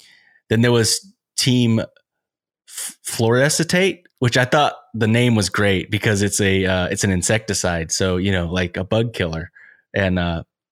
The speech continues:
this was a, a hacking team that was famous for finding all of these different hacks and winning multiple years in a row. And he even got to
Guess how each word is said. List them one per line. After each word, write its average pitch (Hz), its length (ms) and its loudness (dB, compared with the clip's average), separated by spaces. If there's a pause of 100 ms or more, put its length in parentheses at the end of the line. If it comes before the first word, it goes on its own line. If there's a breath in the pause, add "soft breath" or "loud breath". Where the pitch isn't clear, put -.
this 107 280 -2
was 101 140 0
a, 90 400 0
a 95 80 0
hacking 98 400 0
team 92 300 -2
that 87 180 -4 (280)
was 92 200 -2
famous 92 380 -2
for 85 180 -6
finding 87 400 -2
all 87 220 -4
of 82 80 -6
these 85 160 -6
different 87 320 -8
hacks 87 260 -4
and 90 140 -2
winning 90 240 -2
multiple 87 400 -6
years 85 260 -4
in 85 80 -4
a 85 60 -4
row. 87 280 -2 (380 loud breath)
And 110 80 0
he 151 120 4
even 180 260 0
got 131 200 0
to 120 120 -2